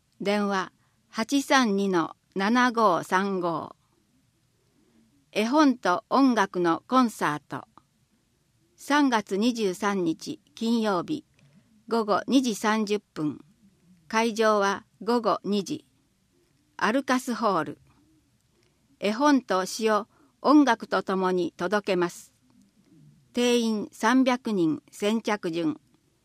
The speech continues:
参加無料。申し込み、当日直接お越しください。問い合わせ先、エヌピーオー法人子どもと本をつなぐ会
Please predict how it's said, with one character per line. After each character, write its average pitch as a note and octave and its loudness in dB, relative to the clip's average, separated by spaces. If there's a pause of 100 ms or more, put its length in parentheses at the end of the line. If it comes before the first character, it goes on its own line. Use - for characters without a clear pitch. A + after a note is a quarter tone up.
(480)
参 B3 -2
加 A3+ 2
無 F3 0
料。 D#3+ -4 (1200)
申 A#3+ 2
し - -8
込 A#3+ -2
み、 G#3 -4 (480)
当 B3 0
日 A#3 -4
直 G#3+ -6
接 C4+ -2
お - -2
越 A3 -4
し - -10
く - -4
だ F#3+ -2
さ F3+ -6
い。 D3+ -10 (1400)
問 B3+ 2
い C4 2
合 B3+ 2
わ A#3+ 0
せ A3+ -6
先、 - -8 (640)
エ G#3 2
ヌ C#4 6
ピ C4+ 2
ー B3+ 4
オ B3 2
ー - -2
法 A3 2
人 D#3 -2 (540)
子 G#3+ -4
ど C4+ 4
も C4+ 4
と B3 2
本 C#4 4
を F#3 2
つ - -12
な A3 2
ぐ G3+ -8
会 E3+ -4